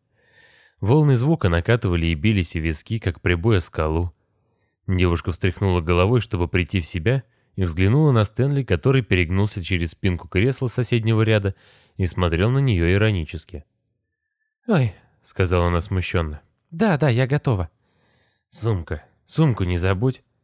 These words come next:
«Когда такое было, чтобы я что-то забывала?» «А когда такое было, чтобы ты заснула посреди бела дня?»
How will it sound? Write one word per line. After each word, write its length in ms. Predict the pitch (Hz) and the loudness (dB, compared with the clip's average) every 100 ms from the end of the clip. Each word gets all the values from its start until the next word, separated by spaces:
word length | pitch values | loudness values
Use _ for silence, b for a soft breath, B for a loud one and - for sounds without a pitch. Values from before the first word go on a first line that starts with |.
| _ _ _ _ | _ _ _ _
«Когда 320 | 262 262 208 | -2 0 0
такое 320 | 156 - 165 | 0 0 0
было, 240 | 165 254 156 | 2 0 0
чтобы 260 | - 151 | 0 -2
я 140 | 170 202 | 0 0
что-то 320 | - 175 165 | 0 -2 0
забывала?» 600 | 160 160 160 113 90 90 _ _ _ _ _ - | 0 0 2 2 2 -2 _ _ _ _ _ -2
«А 100 | 104 | -2
когда 260 | 98 98 | 0 0
такое 320 | 98 98 101 92 | 0 0 0 2
было, 240 | 95 90 | 2 0
чтобы 240 | - 90 | -2 -4
ты 120 | 92 87 | -4 0
заснула 460 | 92 - 92 104 | 0 0 -2 -2
посреди 400 | 104 113 117 113 | -2 -6 -4 -4
бела 280 | 110 120 120 | -2 0 0
дня?» 280 | 113 120 | 0 -2